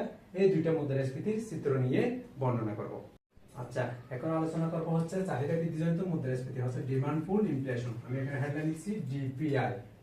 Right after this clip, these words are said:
ডিমান্ড পুল ইনফ্লেশন। বাংলা লিখলে লিখবা হচ্ছে চাহিদা বৃদ্ধিজনিত মুদ্রাস্ফীতি। যে চিত্র দেখতেছি, সেখানে আমার চাহিদা রেখাটা কি? লম্বকে সমান্তরাল, সামগ্রিক চাহিদা রেখা, রেখা কিন্তু এটাও কিন্তু সামগ্রিক যোগান রেখা,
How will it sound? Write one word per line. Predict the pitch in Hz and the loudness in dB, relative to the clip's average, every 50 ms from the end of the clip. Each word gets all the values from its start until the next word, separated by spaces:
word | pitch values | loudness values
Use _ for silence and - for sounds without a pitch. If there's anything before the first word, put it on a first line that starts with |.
| - 127 120 | -12 -6 -2
ডিমান্ড | 127 123 127 139 143 156 147 | 0 2 2 2 2 0 0
পুল | 151 180 208 226 226 - 143 135 | 2 4 6 6 4 2 0 -4
ইনফ্লেশন। | 123 123 - 135 - - - 196 220 - 247 - - - - - - - - - - - 135 | -4 -2 -2 -2 -2 -2 -2 -2 -2 -2 -4 -6 -10 -14 -20 -20 -20 -20 -20 -20 -20 -14 -12
বাংলা | 131 - 123 123 120 120 123 | -6 -2 0 2 4 4 4
লিখলে | 120 120 120 127 160 165 | 4 4 2 2 2 2
লিখবা | 160 143 139 156 | 0 0 0 0
হচ্ছে | 156 160 165 - - 208 226 247 254 - - - - - | 0 0 0 0 -2 -2 -2 -2 -2 -6 -10 -18 -14 -8
চাহিদা | - 123 120 123 120 143 | -2 0 2 2 2 2
বৃদ্ধিজনিত | - 131 127 135 147 151 - 185 | 0 -2 -4 -4 -4 -4 -4 -4
মুদ্রাস্ফীতি। | 175 151 123 120 120 113 104 - - - - 104 - - - - - - - - | -2 -2 -2 -2 -4 -4 -4 -6 -8 -8 -8 -8 -10 -10 -14 -18 -18 -12 -4 2
যে | 165 165 160 | 2 4 4
চিত্র | - - - 165 | 2 0 -2 -2
দেখতেছি, | 143 139 135 127 - - 160 - - 196 208 226 240 240 - - - - - - | -2 0 -2 -2 -2 -2 -4 -2 -2 0 0 0 0 -2 -4 -8 -14 -20 -12 -8
সেখানে | 165 160 160 156 156 | -6 -4 -2 0 0
আমার | 147 147 151 165 196 214 - - - - - - - - | 0 0 0 2 2 0 0 -4 -12 -16 -20 -20 -12 -6
চাহিদা | 135 127 123 135 135 160 | -2 0 0 0 0 0
রেখাটা | 160 160 160 165 170 180 | 0 0 0 0 0 0
কি? | - - 185 165 127 - - - - - - - - - - | -2 0 0 0 0 -2 -4 -8 -12 -16 -20 -20 -20 -14 -8
লম্বকে | 135 127 127 123 131 131 - - - 196 202 - - - - - - - | -4 -2 0 0 0 0 0 0 0 0 -2 -2 -6 -12 -18 -20 -12 -6
সমান্তরাল, | - 151 131 131 127 117 120 113 110 104 - - - | -2 0 2 2 2 2 0 -2 -4 -6 -8 -8 -8
সামগ্রিক | - 139 139 143 135 135 156 151 - - | -6 -2 -2 -2 0 0 -2 -2 -2 -2
চাহিদা | 127 120 117 120 131 120 | -4 -2 -2 -2 0 -2
রেখা, | - - - - - | -2 -4 -4 -4 0
রেখা | 131 131 120 - | 0 0 0 0
কিন্তু | - 117 107 104 101 98 - - - - - - - | -2 -2 -2 -2 -4 -6 -8 -12 -18 -20 -20 -18 -12
এটাও | - 110 - 151 160 165 | -10 -6 -4 -2 -2 0
কিন্তু | 165 170 165 180 214 233 247 247 - - - - | 2 2 2 2 2 2 0 -4 -6 -10 -10 -6
সামগ্রিক | 135 135 135 135 127 143 190 214 - - - - | -4 -4 -2 -2 0 2 2 2 2 0 -4 -4
যোগান | 135 131 123 117 110 104 | -2 -2 -2 -2 -2 -2
রেখা, | 101 101 98 104 110 | -4 -4 -6 -6 -8